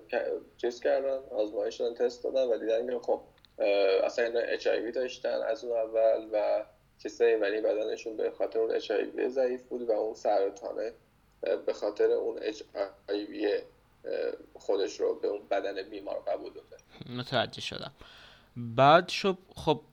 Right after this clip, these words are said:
Speaker 2: شما خودتون چطور متوجه شدین؟ علائمی داشتید یا نه؟ مثلاً چجوری تست دادین؟ این پروسه اینا اصلاً کلاً چطوریه؟
Speaker 1: ام، <clears throat>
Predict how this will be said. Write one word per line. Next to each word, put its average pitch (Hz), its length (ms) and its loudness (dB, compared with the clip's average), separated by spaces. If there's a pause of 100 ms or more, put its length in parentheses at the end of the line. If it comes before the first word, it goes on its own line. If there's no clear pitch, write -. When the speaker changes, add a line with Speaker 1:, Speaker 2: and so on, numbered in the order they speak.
(100)
Speaker 2:
شما 147 280 2
خودتون 208 440 2
چطور 202 320 0
متوجه 170 540 4
شدین؟ 160 480 -2
علائمی 123 560 4
داشتید 143 800 0
یا 113 160 0
نه؟ 120 360 2
مثلاً - 300 -6
چجوری 117 320 -4
تست 135 360 -2
دادین؟ 117 320 0
این 110 80 -4
پروسه 110 440 -2
اینا 113 220 0
اصلاً 113 220 -6
کلاً 107 300 0
چطوریه؟ 107 580 -2 (2000)
Speaker 1:
ام، 120 640 -2 (360)
<clears throat> - 40 -8